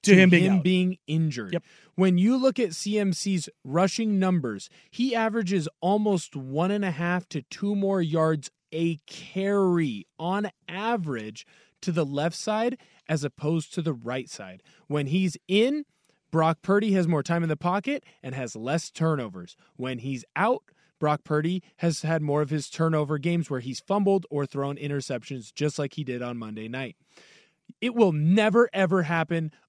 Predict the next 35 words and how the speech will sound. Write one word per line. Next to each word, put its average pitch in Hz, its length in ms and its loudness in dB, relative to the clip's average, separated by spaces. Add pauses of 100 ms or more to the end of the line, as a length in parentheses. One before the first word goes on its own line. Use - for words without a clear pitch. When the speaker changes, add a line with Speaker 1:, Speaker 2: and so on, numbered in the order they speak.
Speaker 1:
O-linemen 208 540 4
will 151 100 -2
never 175 380 0
get 175 220 0
the 160 100 -2
true 180 420 0
love 143 340 -2
that 139 160 -2
we 139 200 -4
deserve. 117 640 -8 (380)
But 151 120 2
right 170 360 0
now, 190 260 -2
for 143 140 -4
my 143 240 -2
money, 143 380 -2
the 127 180 -6 (140)
best 139 340 -4
player 156 300 -2
in 151 140 -2
the 143 120 -4
N 135 100 -6
F 131 180 -8
L 123 320 -6 (240)
is 139 180 -6
Trent 151 340 -6
Williams 131 440 -4
Speaker 2:
Mm-hmm. 190 100 4
Speaker 1:
with 143 160 -2
what 165 240 -2
he 151 160 -6
can 147 160 -6
do. 123 160 -10
He 226 160 -6
can 220 240 -4